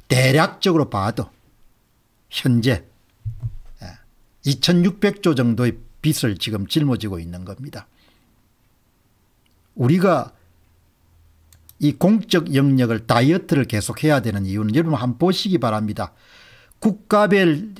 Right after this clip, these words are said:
국내 총생산 대비 연금 충당 부채 비율입니다. 미국은 삼십일점이 프로, 미국이야 뭐 발권 국가니까 스웨덴 구 프로, 캐나다 십오점일 프로, 호주 이, 이십사점육 프로,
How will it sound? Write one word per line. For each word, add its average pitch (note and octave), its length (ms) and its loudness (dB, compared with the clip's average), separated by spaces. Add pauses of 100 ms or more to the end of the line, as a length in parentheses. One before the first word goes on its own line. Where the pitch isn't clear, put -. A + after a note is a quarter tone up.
국내 G3+ 520 2
총생산 E3+ 760 2
대비 B2 360 0
연금 D3 460 2
충당 E3 500 0
부채 C#3 360 -2
비율입니다. G#2 680 -4 (400)
미국은 F3 400 2
삼십일점이 D#3 880 0
프로, C#3+ 340 -2
미국이야 C3+ 420 2
뭐 G#2 200 -4
발권 D#3+ 400 2
국가니까 A2+ 720 -6 (400)
스웨덴 F3 580 2
구 - 200 -4
프로, D#3 340 -2 (220)
캐나다 F3+ 380 2
십오점일 E3+ 720 0
프로, C#3+ 340 -2 (240)
호주 E3 340 2
이, D#3 260 -2 (120)
이십사점육 E3+ 1160 -2
프로, D3+ 280 0